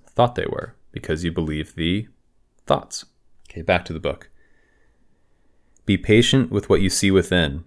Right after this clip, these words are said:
as well as without. When you do not allow the injustice of others to puff up your pride with judgment or challenge you to deal with the threat of your ego, the spirit within you is stressed to reply for you.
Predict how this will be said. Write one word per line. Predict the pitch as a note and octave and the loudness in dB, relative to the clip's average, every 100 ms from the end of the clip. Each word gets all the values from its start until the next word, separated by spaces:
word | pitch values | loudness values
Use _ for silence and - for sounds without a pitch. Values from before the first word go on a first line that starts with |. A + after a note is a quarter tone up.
| - | -8
as | E2 F2 | -8 2
well | F2+ | 6
as | F2 E2+ | 6 4
without. | D#2+ D#2 C#2+ - - _ _ _ _ _ _ | -4 -2 -4 -8 -18 _ _ _ _ _ _
When | F#2+ F#2+ | 2 4
you | F2+ | 4
do | F2+ | 4
not | F#2 G#2+ | 4 4
allow | G2 F#2 F#2+ F#2+ | 4 6 6 6
the | F2+ | 4
injustice | D#2+ D#2+ E2+ - F#2 F2+ - | -2 0 0 0 0 -2 -2
of | E2 | -2
others | E2+ E2 E2+ | 0 2 0
to | - | -6
puff | - - F2+ F#2 | -6 -2 2 2
up | - | 0
your | F2 | -4
pride | - F2 E2+ D#2+ | 0 2 4 2
with | D2 | -2
judgment | - E2 - F2 E2 - _ _ - | -2 -2 0 -4 -4 -14 _ _ -6
or | |
challenge | - - F#2+ G2 F#2+ | -4 2 4 4 4
you | G2 | 0
to | F2+ | -2
deal | E2+ F2 F2+ | 2 4 6
with | E2+ - | 4 0
the | |
threat | - - F2+ | -6 2 2
of | E2+ | 2
your | F2 | 0
ego, | F2 F2 C#2 C#2+ F2 _ _ | -2 -2 -4 -6 -10 _ _
the | - | -10
spirit | - - F2+ G2 | -10 2 6 6
within | F#2+ G#2 G#2+ | 6 4 4
you | G#2+ A2 | 4 4
is | B1 - | 0 -4
stressed | - F2+ G2 - - - | -6 0 0 0 -14 -10
to | F2+ | -2
reply | E2 - E2 D#2+ | -2 -2 -2 -2
for | - E2+ | 0 0
you. | D#2 A1 | 2 -2